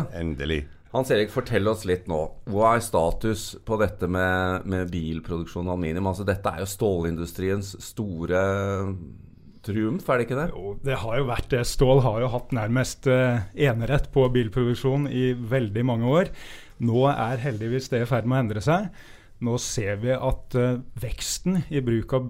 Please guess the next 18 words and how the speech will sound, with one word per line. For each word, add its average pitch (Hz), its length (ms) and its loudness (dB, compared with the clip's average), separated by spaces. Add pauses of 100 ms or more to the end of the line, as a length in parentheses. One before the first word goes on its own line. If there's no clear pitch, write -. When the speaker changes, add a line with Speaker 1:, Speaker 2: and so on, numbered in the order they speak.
(140)
Speaker 3:
aluminium 123 460 0
i 127 80 2
bil, 143 280 0
den 123 220 0
er 113 100 -2
fantastisk - 640 -6
stor. 196 240 0 (140)
Det 120 80 -4
er 123 40 0
stadig 120 560 0
flere 120 300 -2
nye 110 260 -2
produsenter 117 600 -2
som 131 140 -6
tar 110 180 -4
i 110 40 -4
bruk 104 280 -6
aluminium, 117 480 -2